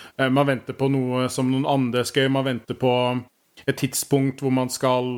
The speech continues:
gjennomføre et prosjekt, altså man går på en måte og ser fram mot et eller annet som man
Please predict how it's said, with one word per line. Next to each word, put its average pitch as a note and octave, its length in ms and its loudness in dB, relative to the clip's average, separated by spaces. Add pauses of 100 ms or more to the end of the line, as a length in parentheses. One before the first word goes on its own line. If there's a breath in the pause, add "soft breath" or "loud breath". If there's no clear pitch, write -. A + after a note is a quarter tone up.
(180)
gjennomføre C3 500 -2
et - 60 -10
prosjekt, F3 380 0
altså C#3 180 -4
man D3 120 0
går B2+ 220 2
på - 40 -6
en C#3+ 80 0
måte B2+ 220 -2
og C3 60 0
ser B2 240 0
fram A#2+ 320 -2 (140)
mot A#2+ 460 -4
et - 240 -2
eller B2+ 120 2
annet A#2 180 -4
som B2 180 0
man B2 300 0